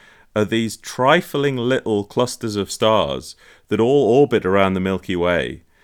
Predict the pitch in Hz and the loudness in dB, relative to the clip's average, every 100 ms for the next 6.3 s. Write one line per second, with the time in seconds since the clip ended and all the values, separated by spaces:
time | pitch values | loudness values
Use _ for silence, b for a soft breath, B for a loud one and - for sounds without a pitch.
0 | b b b b - - 123 147 - - | b b b b -20 0 2 2 -2 -4
1 | 147 - 117 107 101 - - - 143 147 | -4 0 0 0 -4 -6 -16 -6 -2 0
2 | 139 117 107 104 104 - 110 113 87 71 | 0 -2 -4 -4 -8 -2 0 2 2 0
3 | 64 98 120 - 113 107 101 98 78 110 | -2 -2 -2 -2 -2 0 2 0 0 -4
4 | 98 - 110 101 80 - 101 104 98 - | -4 -10 -6 -6 -8 -6 -4 -4 -8 -6
5 | 90 85 - 90 90 85 82 85 90 85 | -6 -6 -4 0 2 0 -2 -2 -2 -4
6 | - 62 71 | -10 -14 -14